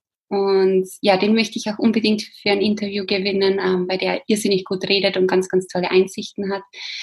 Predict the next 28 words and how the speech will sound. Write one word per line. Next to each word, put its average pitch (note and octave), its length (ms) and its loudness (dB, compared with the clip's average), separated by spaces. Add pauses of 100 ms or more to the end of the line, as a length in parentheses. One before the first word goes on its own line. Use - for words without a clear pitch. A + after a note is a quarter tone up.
(320)
Dann, A3 360 2
was A3+ 200 2
natürlich A3 500 4
zu G#3 160 0
Hochzeiten G#3+ 560 2
dazugehört, G3+ 640 -2
was G3+ 160 -2
ich F#3+ 140 -10
bei F#3+ 80 -4
den F#3 160 2
Bräuten F#3 340 0
immer G3 280 0
wieder F#3+ 200 2
merke, F#3 380 2
ist - 160 -10
das F#3 140 -8
Thema F3+ 420 2
Abnehmen, G3 800 -2 (160)
sprich - 500 0
Ernährung. A3+ 720 2 (600)
Da F#3 460 0
ist F#3 160 -2
ein F3+ 60 4
Interview G#3 320 4
geplant F#3 380 2
mit F#3 120 0
einer F3+ 160 4
Ernährungsberaterin. G#3 1400 -2